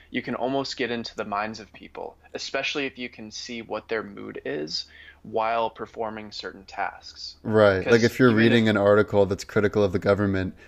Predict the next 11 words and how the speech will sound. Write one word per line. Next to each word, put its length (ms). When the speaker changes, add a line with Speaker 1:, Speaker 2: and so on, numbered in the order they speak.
Speaker 2:
your 100
facial 400
expression 480
while 160
you're 100
reading 220
that 140
article 340
tells 320
a 60
lot. 400